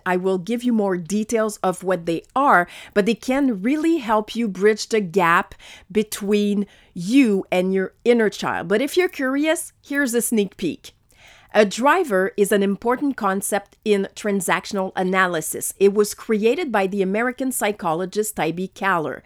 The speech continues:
When you identify and overcome your drivers,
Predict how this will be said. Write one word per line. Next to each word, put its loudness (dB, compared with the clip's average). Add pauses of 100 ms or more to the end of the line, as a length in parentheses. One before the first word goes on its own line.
(360)
When 6
you 2
identify 0
and 0
overcome 0
your -2
drivers, 0